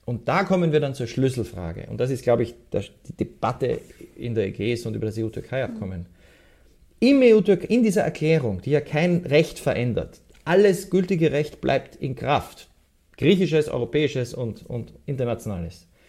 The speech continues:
steht explizit, niemand darf zurückgeschickt werden ohne ein individuelles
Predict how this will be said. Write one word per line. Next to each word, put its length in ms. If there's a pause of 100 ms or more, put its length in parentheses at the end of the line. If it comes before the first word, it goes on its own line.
(200)
steht 480
explizit, 880 (480)
niemand 540
darf 180
zurückgeschickt 580
werden 320 (140)
ohne 560
ein 160
individuelles 880